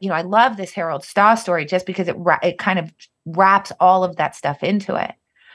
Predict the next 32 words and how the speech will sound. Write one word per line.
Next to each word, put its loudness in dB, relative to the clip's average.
But 2
the 0
other 4
thing 2
I 4
really 0
love 2
about 0
the -4
Harold -4
Stahl 2
story -2
is -8
it -10
turns 2
out 2
his -4
son, 0
Barry 2
Stahl, 0
<laughs> -20
started 0
doing -6
research -8
in -6
the -8
nineteen -4
seventies, 0
which -8
really 4
actually 0
was -2